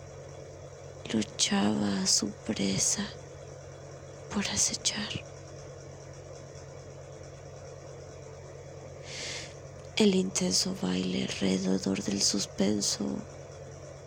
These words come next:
me hizo retroceder un poco. Sabía que mientras más se acercara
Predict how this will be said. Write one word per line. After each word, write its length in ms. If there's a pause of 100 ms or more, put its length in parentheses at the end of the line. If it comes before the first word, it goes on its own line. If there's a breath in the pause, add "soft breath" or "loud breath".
(400)
me 80
hizo 380
retroceder 840
un 100
poco. 640 (1700)
Sabía 460
que 140
mientras 480
más 280
se 200
acercara 720